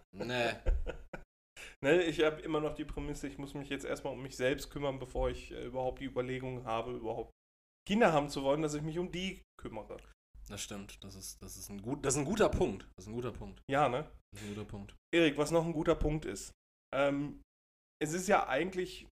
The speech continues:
Speaker 2: normal gewesen schon, dass wir ein, äh, Prediction-Podcast sind. Das, was wir sagen, trifft ein oder wird einfach von anderen Podcasts aufgenommen und, äh, reproduziert.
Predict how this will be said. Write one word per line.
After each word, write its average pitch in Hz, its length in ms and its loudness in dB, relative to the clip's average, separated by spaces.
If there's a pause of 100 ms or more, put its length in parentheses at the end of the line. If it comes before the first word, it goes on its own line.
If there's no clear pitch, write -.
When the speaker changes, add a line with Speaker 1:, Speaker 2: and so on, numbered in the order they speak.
(260)
Speaker 2:
normal 139 540 2
gewesen 120 460 -4
schon, 131 180 -2
dass 131 300 -4
wir 165 340 6
ein, 147 520 0
äh, 131 200 0
Prediction-Podcast 151 1040 -2
sind. 175 240 -4 (600)
Das, 165 180 8
was 170 200 4
wir 170 120 6
sagen, 156 320 4
trifft 143 300 -4
ein 139 260 6
oder 147 220 2
wird 139 100 -4
einfach 139 240 -2
von 139 180 -2
anderen 143 280 -2
Podcasts 139 400 -2
aufgenommen 135 500 -2
und, 127 360 -8
äh, 117 100 -4
reproduziert. 139 840 -2